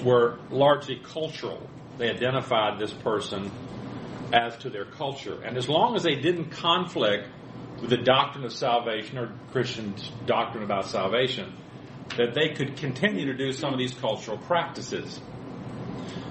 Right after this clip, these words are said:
We face the same problem. Missionaries face the same problem when they go to a new place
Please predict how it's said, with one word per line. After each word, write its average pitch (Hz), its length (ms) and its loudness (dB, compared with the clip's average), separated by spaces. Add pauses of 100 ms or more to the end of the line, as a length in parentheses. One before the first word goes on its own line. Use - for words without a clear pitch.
(360)
We 170 220 6
face 202 300 2
the 143 140 -4
same 170 360 -4
problem. 139 560 2
Missionaries 120 460 0
face 127 260 2
the 120 80 -4
same 117 300 -4
problem 131 320 4
when 95 100 -10
they 95 140 -4
go 107 160 2
to 110 180 -2
a 95 60 0
new 104 160 -4
place 113 540 4